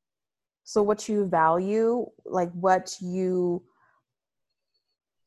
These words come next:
find prosperous in terms of, like, your career life and what you want to honestly make money off of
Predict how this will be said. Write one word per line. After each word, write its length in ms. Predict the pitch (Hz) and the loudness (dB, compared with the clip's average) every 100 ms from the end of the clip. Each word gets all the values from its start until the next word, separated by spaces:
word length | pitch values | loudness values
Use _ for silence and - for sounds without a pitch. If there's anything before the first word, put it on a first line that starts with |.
| _ - | _ 0
find 500 | 202 185 180 180 185 _ | 2 4 0 -2 -6 _
prosperous 580 | - 175 175 - 196 190 | 0 2 2 0 0 0
in 120 | 185 | -6
terms 340 | 175 180 175 175 | -6 -4 -2 0
of, 220 | 165 175 - | -2 -2 -4
like, 180 | 160 | -2
your 100 | 170 | -2
career 460 | 160 - 165 165 170 | -4 0 2 6 6
life 480 | 185 190 202 220 - - | 8 8 6 4 -4 -2
and 200 | 175 170 | 2 6
what 420 | 170 165 165 - | 6 6 4 -8
you 600 | 175 170 170 170 165 160 - | -8 -4 0 0 0 -2 -4
want 300 | 135 185 - | -2 -2 -2
to 160 | 165 - _ | -8 -8 _
honestly 300 | 156 190 - | -2 -2 -2
make 260 | 175 160 160 | 0 0 0
money 340 | 160 156 185 | 0 0 2
off 220 | 208 220 233 | 4 6 6
of 180 | 240 | 4